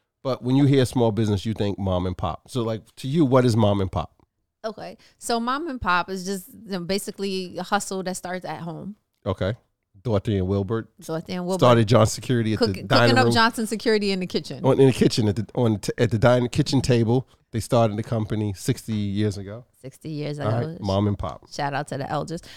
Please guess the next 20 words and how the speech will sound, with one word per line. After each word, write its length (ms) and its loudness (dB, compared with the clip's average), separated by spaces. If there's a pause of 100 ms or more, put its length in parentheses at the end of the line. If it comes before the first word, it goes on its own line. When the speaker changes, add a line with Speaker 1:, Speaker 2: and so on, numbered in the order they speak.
(160)
Speaker 2:
Um, 240 2 (160)
but 280 2
in 100 0
my 160 -2
capacity 800 -4
as 180 0
the 100 -4
National 460 -2
Leadership 500 -4
Chair 440 -2
of 100 -6
the 100 -2
ten 300 -4
thousand 460 -2
Small 580 -4 (100)
Businesses 840 -6
Speaker 1:
All 80 -20
these 180 -18
titles. 600 -10 (460)
Speaker 2:
Voices 920 -2